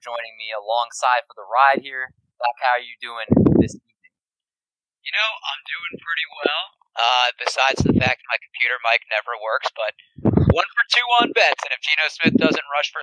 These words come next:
Speaker 2: thirteen yards, for two or three. That's the only football talk.
Speaker 1: Uh, it said there's no football talk here, and I, and I have to say, you actually are looking quite good. This is as good as you ever looked. So, uh, very,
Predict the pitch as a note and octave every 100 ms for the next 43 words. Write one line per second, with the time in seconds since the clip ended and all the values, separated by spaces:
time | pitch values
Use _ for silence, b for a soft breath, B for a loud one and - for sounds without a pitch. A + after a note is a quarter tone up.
0 | - D3 - D#3 D3+ C3+ C3+ - - A#2+
1 | A#2+ - G#2+ G2+ - - - A2 C3 C3
2 | A#2+ G#2+ G2 - G2+ G2 A2+ A2 A2+ -
3 | C3 C3 G#2+ G#2 A2 G#2 A#2+ - B2+ -
4 | A#2+ - B2 B2 C#3+ _ - - A2+ A2
5 | A2 A#2 - - A#2+ A#2+ - - C3+ C3
6 | B2+ B2+ C3 - B2+ A#2 A2+ B2 C3+ A2+
7 | - B2+ C3+ - D3 G#2+ _ _ - B2
8 | A#2 A2 A#2+ A#2+ A#2 A2 A#2+ - B2+ A#2+
9 | _ - G#2 F#2 F2+ - - B B B
10 | G2 F#2+ F2+ - _ _ _ _ _ _
11 | _ - A#2+ B2+ C3